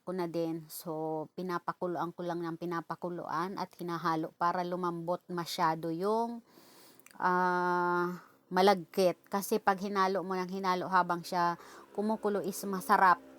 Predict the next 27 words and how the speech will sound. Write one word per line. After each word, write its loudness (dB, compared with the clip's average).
Yan, 0
masarap 0
yan. -4
Kasi 0
lumalambot. 0
So, -10
habang 4
nagluluto -4
tayo 2
ng -2
champurrado, 0
ayan, 0
ah, 2
nagluluto 2
na -2
din 0
ako -2
dyan 0
ng -4
aking -4
gulay. 4
Ayan. -2
Hiniwa-hiwa 2
ko -6
na -4
yan -2
na 2